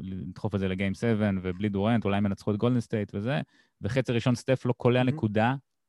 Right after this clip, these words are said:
Speaker 1: והוא חושך. וכולם אומרים, "אה,
Speaker 2: מהמם.
Speaker 1: סטף, הוא לא יכול בלי דורנט, הוא לא סופרסטאר", בלה, בלה, בלה, כל הבאז הזה, המגעיל הזה סביב סטף מתחיל שוב,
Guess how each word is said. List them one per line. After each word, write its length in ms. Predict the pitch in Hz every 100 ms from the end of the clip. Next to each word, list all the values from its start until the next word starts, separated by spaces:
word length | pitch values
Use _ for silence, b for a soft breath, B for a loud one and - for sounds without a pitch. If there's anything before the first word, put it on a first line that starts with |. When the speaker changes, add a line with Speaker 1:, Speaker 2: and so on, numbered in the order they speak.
| _
Speaker 1:
והוא 220 | 104 104
חושך. 580 | - 131 143 - - - _ _ _ _ _ _ _ _ _
וכולם 340 | 98 98 127 123
אומרים, 300 | 117 120 120
"אה, 60 |
Speaker 2:
מהמם. 140 | 139 139
Speaker 1:
סטף, 320 | 156 135 127
הוא 100 | 110
לא 60 | 117
יכול 360 | 113 120 120
בלי 180 | 113 113
דורנט, 480 | 110 113 135 131 107
הוא 280 | 104 101 104
לא 120 | 113
סופרסטאר", 600 | 127 120 117 - 117 104
בלה, 140 | 104
בלה, 100 | 107
בלה, 140 | 104 113
כל 220 | - 127
הבאז 460 | 120 101 98 120 117
הזה, 220 | 107 104
המגעיל 380 | 98 95 104 117
הזה 160 | 104
סביב 300 | - 113 110
סטף 380 | 98 - 113 -
מתחיל 340 | 98 98 - 104
שוב, 320 | 123 147